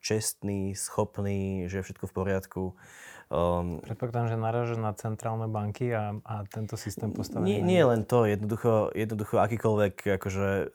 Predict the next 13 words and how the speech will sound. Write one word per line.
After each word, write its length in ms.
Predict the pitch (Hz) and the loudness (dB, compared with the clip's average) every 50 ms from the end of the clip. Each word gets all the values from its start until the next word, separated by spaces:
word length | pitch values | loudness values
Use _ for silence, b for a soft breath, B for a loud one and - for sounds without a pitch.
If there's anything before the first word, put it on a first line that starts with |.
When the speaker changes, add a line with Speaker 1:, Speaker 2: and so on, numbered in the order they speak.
| - | 0
Speaker 1:
single 480 | - - - 113 113 113 110 104 92 - | 0 2 2 2 2 2 0 0 -2 -4
point 240 | - - 107 104 107 | -2 -2 0 0 0
of 80 | 104 | -2
failure 640 | - - - - 95 101 110 107 104 98 101 110 - b b b b b b b | -4 -6 -2 0 2 2 4 2 2 2 0 0 -2 b b b b b b b
je 80 | 98 | -4
vždycky 340 | 92 90 92 101 - - 120 | -2 -2 -2 -2 -2 -2 -4
problém. 540 | - - 95 92 90 92 90 90 95 107 - _ B B B B 113 B B B B - | -2 -2 -2 0 2 2 2 0 -2 -4 -6 _ B B B B -20 B B B B 0
A 340 | - 90 90 95 95 92 95 95 - - - 107 | 2 4 4 4 4 2 2 0 -2 -2 -4 -2
blockchain 360 | 95 107 117 127 - - 143 | 2 4 4 4 4 4 4
databáza 800 | 120 113 107 - 113 110 110 110 110 110 117 117 113 113 110 101 - _ - | 4 4 4 4 4 6 6 6 6 6 6 6 6 4 2 -2 -6 _ -6
umožňuje 680 | 104 110 113 110 107 107 113 113 110 110 107 104 98 | -4 0 0 0 0 0 0 0 0 2 2 2 0
jednu 160 | 98 110 113 | 0 0 2
vec, 320 | 98 92 95 107 - - | 2 2 2 2 0 -4